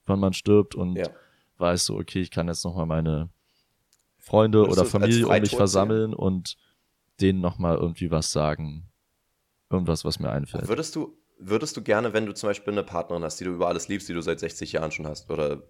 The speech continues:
Speaker 2: weiß der Geier wie lang, ähm, würdest du gern bei ihrem Tod dabei sein? Oder würdest du genau das nicht sehen wollen?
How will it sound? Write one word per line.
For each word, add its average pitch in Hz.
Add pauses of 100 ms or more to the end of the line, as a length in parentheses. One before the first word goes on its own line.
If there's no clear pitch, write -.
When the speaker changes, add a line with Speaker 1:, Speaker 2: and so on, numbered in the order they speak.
Speaker 2:
weiß -
der 73
Geier 69
wie 71
lang, 73 (420)
ähm, 90 (340)
würdest 98
du 95
gern 87
bei 85
ihrem 82
Tod -
dabei 76
sein? 117 (280)
Oder 104
würdest 90
du 92
genau 87
das 82
nicht 82
sehen 73
wollen? 73